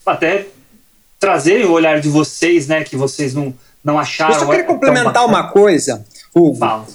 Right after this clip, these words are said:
Speaker 2: que é o seguinte: eu vou aqui rapidão, que é o seguinte, só pra não deixar que talvez a gente não retome, mas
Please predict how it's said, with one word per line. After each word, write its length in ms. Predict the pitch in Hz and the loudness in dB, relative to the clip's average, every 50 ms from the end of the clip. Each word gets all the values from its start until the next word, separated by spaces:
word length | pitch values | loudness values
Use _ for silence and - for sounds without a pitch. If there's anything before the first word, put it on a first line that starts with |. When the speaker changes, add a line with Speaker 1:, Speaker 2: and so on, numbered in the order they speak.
| - _ | -20 _
Speaker 2:
que 80 | - - | -2 0
é 40 | 208 | 0
o 60 | 208 | 0
seguinte: 840 | 208 - 220 165 147 135 131 127 117 110 110 - - - - - _ _ _ _ _ _ | -2 -4 -6 -6 -4 -4 -4 -4 -6 -8 -10 -12 -12 -12 -14 -18 _ _ _ _ _ _
eu 160 | 143 160 170 | -4 -4 -4
vou 220 | 165 165 165 185 175 | -4 -4 -4 -4 -4
aqui 200 | - - - 165 | -4 -4 -4 -4
rapidão, 760 | 139 - - - - 180 135 127 135 139 151 175 180 - - - _ _ _ _ _ _ _ _ _ _ _ _ _ _ _ _ _ _ _ _ _ _ | -4 -4 -6 -6 -6 -4 -2 0 0 0 0 0 -2 -6 -8 -14 _ _ _ _ _ _ _ _ _ _ _ _ _ _ _ _ _ _ _ _ _ _
que 60 | - 165 | -4 -4
é 40 | |
o 60 | 165 - | -4 -2
seguinte, 480 | - - 170 110 117 117 110 - - - | -4 -6 -6 -6 -8 -8 -8 -10 -10 -8
só 160 | - 170 165 | -6 -6 -6
pra 240 | 170 180 180 175 160 | -4 -2 -2 -2 -2
não 220 | 151 147 143 147 | -2 -2 0 0
deixar 320 | 143 160 139 - - 151 | 0 -2 -2 -4 -6 -8
que 60 | - - | -6 -4
talvez 260 | 180 156 165 165 156 | -4 -2 -2 -2 -2
a 40 | 160 | -2
gente 220 | 165 160 - 175 | -4 -4 -4 -4
não 100 | 170 165 | -2 -2
retome, 560 | 143 170 - - - - 139 147 139 131 131 | -2 -2 -4 -4 -4 -2 -2 -2 -2 -4 -6
mas 440 | 127 131 127 120 117 - - - _ | -6 -6 -6 -6 -8 -10 -12 -14 _